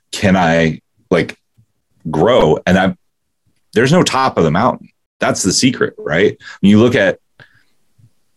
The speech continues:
I, I'm a Tony Robbins fan. You look at Tony Robbins,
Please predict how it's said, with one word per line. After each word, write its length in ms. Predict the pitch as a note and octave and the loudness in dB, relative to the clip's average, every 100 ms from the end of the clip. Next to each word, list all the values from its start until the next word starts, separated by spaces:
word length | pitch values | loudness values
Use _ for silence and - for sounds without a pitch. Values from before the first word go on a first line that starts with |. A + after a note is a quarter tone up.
| _ - | _ -4
I, 140 | G#2 | -2
I'm 220 | F2 F#2 | 0 0
a 40 | F2 | 0
Tony 240 | F#2+ D#2 | 2 0
Robbins 360 | C2+ C2+ C2 - | 0 -4 -8 -4
fan. 360 | D#2 D2 C#2+ - - - - | -2 -2 -4 -10 -20 -12 0
You 100 | G2 | 2
look 140 | A#2 | 4
at 80 | A#2 | 2
Tony 180 | A#2+ A2 | 2 2
Robbins, 680 | F#2 A2 G2 D#2+ D#2 - | 2 2 0 0 -2 -8